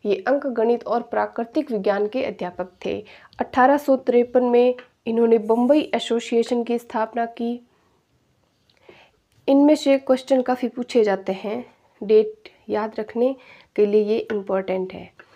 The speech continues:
तो सबसे पहले है कि इनका जन्म अठारह सौ पच्चीस में हुआ था। उसके बाद अठारह सौ तिरपन में अंक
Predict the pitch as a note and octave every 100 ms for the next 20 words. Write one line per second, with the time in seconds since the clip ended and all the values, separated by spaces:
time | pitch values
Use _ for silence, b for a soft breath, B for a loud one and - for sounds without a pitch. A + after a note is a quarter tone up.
0 | B B B B B3+ B3 C#4+ E4 D4 C4+
1 | C4+ C#4 C4 B3+ B3+ B3 B3 A3+ A#3 A#3
2 | A#3+ B3 - - B3+ C4+ B3+ B3 B3 B3
3 | A#3+ - - B3 A#3 - - A#3+ C#4+ C#4+
4 | C4+ A#3+ A#3+ B3 A#3+ - C4+ C4+